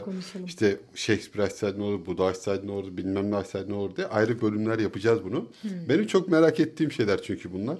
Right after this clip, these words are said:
Speaker 1: Evet.
Speaker 2: Şimdi nasıl tepkiler verilirdi onlara diye. Ayrı bir bölümde onları konuşacağız. Benim anladığım şu, şu ana kadar anlattıklarından.
Speaker 1: Evet, söyle bakalım,
Speaker 2: Tülay'cığım.
Speaker 1: neyi anladın?
Speaker 2: Şimdi Hintler bir arazi kavgası yapmış. Bunu da yazmışlar. Bizimkiler de almış, çevirmiş. Çok içsel bir yolculuk gibi anlatmışlar.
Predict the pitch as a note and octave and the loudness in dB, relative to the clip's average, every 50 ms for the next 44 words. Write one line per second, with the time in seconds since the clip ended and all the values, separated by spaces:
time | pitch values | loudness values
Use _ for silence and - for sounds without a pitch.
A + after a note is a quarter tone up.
0 | - - G3+ G#3 G3+ F#3+ F3 - - D3 D#3+ F3+ D3+ A#2+ A#2+ B2 B2 - - - | -10 -8 -6 -4 -4 -4 -6 -2 0 2 6 6 8 8 8 6 6 2 2 2
1 | B2 - - - G2+ G2+ F#2 F#2 F#2 F#2 F2+ F2 F2+ F2 E2 F#2+ F#2+ F2+ F#2 F#2 | 2 2 2 0 2 2 2 4 2 0 0 0 -4 -4 0 0 0 2 0 0
2 | F#2 G2 F#2+ A#2+ D#3 - - - - - - - - _ C3+ D3+ E3+ F3 E3 D#3+ | 0 0 0 0 -2 -4 -4 -8 -16 -20 -20 -20 -8 _ 6 8 8 10 8 6
3 | D3 C#3+ C3 C3+ C#3 C3 C3+ D#3 G3+ A#3 A3+ F3 D3 D3+ D3 D3 D#3+ F#3+ F#3 - | 6 4 6 6 6 6 6 4 4 4 4 4 2 2 2 2 0 0 2 2
4 | D#3+ D3 B2 C3+ C#3 G#3 A3+ B3 A#3+ - - _ - - - - - _ - - | 2 2 2 2 4 4 4 4 4 -4 -16 _ -20 -20 -20 -20 -20 _ -20 -20
5 | _ _ A#2+ A2 F3+ B3 D4 D4+ D4+ C#4 C4+ C#4 C4 C4+ E4 D#4 - - C#4+ A#3+ | _ _ 8 10 12 12 12 10 10 10 10 10 12 12 10 10 10 8 4 4
6 | - - - - C3+ A#2+ A2 G#2 - G#2 G2 G2+ F#2+ F#2+ F#2 F2 - - - F#2+ | 4 2 2 4 4 4 4 4 2 0 2 2 0 -2 -2 -4 -6 -12 -8 -8
7 | F#2+ E2 E2+ - B3 A3+ - - - - - - C#4 B3+ A#3 F#3+ F3+ F3 F3+ G3+ | -6 -6 -2 -2 -2 -2 -2 -6 -14 -16 -2 2 4 4 4 4 2 -2 0 0
8 | A3 A3+ G3+ F#3 E3+ E3 - - - - - _ _ _ - - C4+ B3+ G#3+ C#3+ | 2 2 2 0 -4 -8 -12 -16 -20 -20 -20 _ _ _ 0 4 4 4 6 6
9 | C#3+ E3+ - - C3+ F#3+ A#3+ A#3 A#3 - - G3+ F#3+ F#3+ G3+ G#3+ G3+ G3+ G3+ G3 | 4 2 2 0 2 2 2 2 0 4 6 6 6 8 8 10 10 12 12 12
10 | G3 G3 G3+ G3+ F#3 E3+ D#3 D#3+ D#3 - F#3+ F3 C3 - - D3+ E3 - - - | 10 10 8 10 10 10 10 8 4 6 6 6 6 6 4 -2 -2 -2 -2 -10
11 | - - _ - _ - - - - F3 F3+ F3 C#3+ D3 A#2+ G2+ - G2 G#2+ A#2 | -10 -12 _ -18 _ -18 -18 2 6 8 8 10 10 10 8 8 6 8 12 12
12 | C#3 D#3+ E3+ D#3+ C#3+ A#2+ - - - A#2 - - - - - - - - - - | 12 12 12 12 6 2 2 4 4 4 4 4 -2 -12 -18 -18 -18 -16 -16 -16
13 | - - - _ _ A#2+ C3+ E3 E3+ G3+ G3 D#3+ - F#3 F#3 F3 D3+ D#3+ D#3 D3+ | -16 -16 -20 _ _ 0 2 2 4 4 2 6 8 8 8 10 8 8 8 8
14 | C#3 B2+ B2+ - - - F#3+ G3 F3 D#3+ F#3+ A2+ - - - G3 - - F3 E3+ | 6 2 0 -2 0 4 8 8 8 8 6 -2 -2 0 0 0 0 0 -6 -6
15 | - - - F#3+ F#3 F3 D#3 D#3+ D#3+ D#3 D3+ B2 D3 E3 D#3 - D#3 E3+ G3+ F#3+ | -6 6 8 8 8 8 8 6 6 6 6 4 2 0 0 -2 0 4 4 6
16 | D#3 C#3 C3+ A#2 - - - - - - F#2+ F2 | 6 6 6 4 2 0 -10 -12 -6 -6 -6 -6